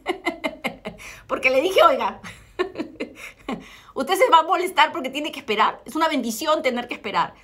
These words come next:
¿Cuántos de nosotros no tenemos na-, no estamos esperando nada porque no podemos hacer nada? Déjese de cosas. Dele gracias a Dios que tiene que esperar".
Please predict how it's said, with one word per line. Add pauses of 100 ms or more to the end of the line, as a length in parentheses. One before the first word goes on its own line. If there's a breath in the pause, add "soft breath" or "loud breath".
(140 loud breath)
¿Cuántos
de
nosotros
no
tenemos
na-,
no
estamos
esperando
nada
porque
no
podemos
hacer
nada? (640 soft breath)
Déjese
de
cosas.
Dele
gracias
a
Dios
que
tiene
que
esperar".